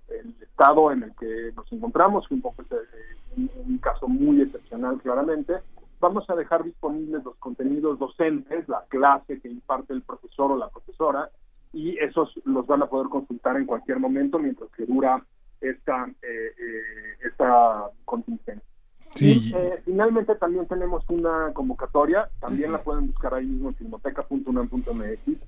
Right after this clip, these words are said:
Speaker 1: una convocatoria que se llama Diario de la Pandemia. Es, eh, se trata de que los, las personas nos manden,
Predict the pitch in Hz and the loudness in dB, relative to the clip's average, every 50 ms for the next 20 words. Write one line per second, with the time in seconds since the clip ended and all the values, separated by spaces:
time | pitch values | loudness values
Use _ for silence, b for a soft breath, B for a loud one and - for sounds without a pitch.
0 | - - - - - - - - 165 175 190 190 190 185 - - 151 147 143 127 | -16 -18 -20 -20 -20 -6 2 4 8 8 10 8 8 6 0 -6 -6 -4 -4 -4
1 | 143 139 - 170 160 160 160 156 - - - 151 151 151 151 143 156 151 151 156 | -4 -4 0 0 0 0 0 -4 -6 -6 -6 -4 -2 -2 0 2 2 2 2 0
2 | 151 143 131 127 117 - 120 113 117 117 120 127 - 120 113 107 104 - - - | 0 -2 -2 -2 -4 -4 -6 -6 -6 -6 -4 -4 -4 -6 -8 -10 -10 -10 -8 -6
3 | 170 170 170 - - - - 156 151 147 143 143 143 143 143 147 139 139 - - | -4 -4 -4 -6 -8 -12 -10 -8 -6 -6 -4 -4 -2 -2 -4 -4 -6 -8 -10 -14
4 | - - - - - - - 165 - 185 180 - - 208 202 175 160 - - 294 | -16 -18 -18 -16 -14 -12 -12 -8 -6 -6 -4 -2 0 0 0 0 -4 -6 -2 0
5 | 139 139 196 277 - - - - - - - - - - - 151 151 156 156 156 | 2 2 2 0 -4 -14 -20 -20 -20 -20 -20 -20 -14 -6 -2 0 2 4 6 6
6 | 151 156 156 156 156 - - - - - - - - - - - - 160 160 160 | 6 6 4 4 0 -4 -8 -18 -20 -20 -20 -20 -20 -20 -18 -16 -14 -10 -8 -8
7 | - - - 170 151 - 190 208 208 185 175 160 - - 165 175 170 170 165 160 | -8 -6 -6 -6 -6 -6 -6 -6 -6 -6 -6 -6 -6 -4 -2 -2 -2 -2 -2 -2
8 | 160 165 165 165 147 | -2 -2 -2 -4 -6